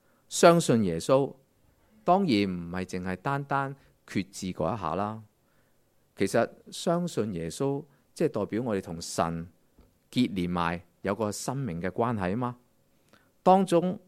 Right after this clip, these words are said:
嗰個講者提到相信耶穌，其實係代表住我哋接受主耶穌基督成為我哋生命嘅主，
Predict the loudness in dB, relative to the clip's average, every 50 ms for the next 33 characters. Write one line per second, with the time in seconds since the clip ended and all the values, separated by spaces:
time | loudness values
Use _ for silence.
0 | _ _ _ _ _ 6 8 8 8 8 6 0 -2 0 0 -2 -2 -2 -2 -4
1 | -4 -4 0 2 2 2 2 0 -2 -12 -20 _ -14 -8 -6 2 2 4 4 4
2 | 2 -2 0 0 0 0 0 -2 -4 -6 -6 -2 0 0 0 0 -2 -8 _ _
3 | _ _ _ _ _ _ _ -2 -2 0 2 2 0 0 0 -4 -2 0 -2 -2
4 | 0 -2 -4 -4 -4 -6 -8 -8 -8 -6 -8 -8 -8 -8 -8 -8 -10 -12 -8 -8
5 | -8 -8 -6 -2 0 0 0 0 -2 -4 _ _ _ _ _ -6 0 2 2 2
6 | 2 2 -2 -2 0 -2 0 2 0 0 0 -6 _ -14 -8 -6 0 2 2 2
7 | 2 2 2 2 2 4 2 2 2 2 0 -2 -4 -6 -6 -4 -4 -4 -4 -4
8 | -4 -6 -6 -6 -8 -10 -8 -6 -8 -8